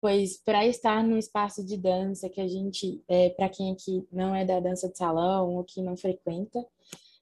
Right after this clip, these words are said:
a gente precisa pagar pra estar nesses espaços. E não tô falando, eu sempre reforço isso, não estou desmerecendo o trabalho que a gente desenvolve como, como educadora, como,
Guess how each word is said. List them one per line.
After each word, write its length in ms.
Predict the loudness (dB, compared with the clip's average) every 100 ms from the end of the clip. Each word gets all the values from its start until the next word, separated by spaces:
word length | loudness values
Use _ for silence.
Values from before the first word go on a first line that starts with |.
| -4
a 140 | 0
gente 380 | 2 0 -2 -4
precisa 800 | -2 -2 -2 -4 0 2 2 -2 -4
pagar 460 | -2 2 2 2
pra 140 | 0 -2
estar 240 | 0 -2
nesses 280 | -2 -4 -4
espaços. 680 | -6 -4 -2 0 -2 -4 -2
E 300 | 0 -2 -2
não 180 | -4 0
tô 100 | 0
falando, 540 | 2 2 2 0 -4 -4
eu 100 | -2
sempre 320 | 0 0 2
reforço 500 | 2 2 0 0 -4
isso, 140 | -6 -4
não 80 |
estou 220 | -4 0 0
desmerecendo 680 | 0 0 0 0 0 0
o 40 | 0
trabalho 420 | 0 2 0 0
que 100 | 2
a 80 | 2
gente 320 | 2 -2 -6
desenvolve 720 | -6 -2 0 2 2 0 -6 _ _ _ _ _
como, 320 | -2 0 -2 -6 -8
como 240 | -2 0 0
educadora, 840 | -2 -4 -4 0 2 2 0 -6 -4
como, 480 | -2 0 -2 -4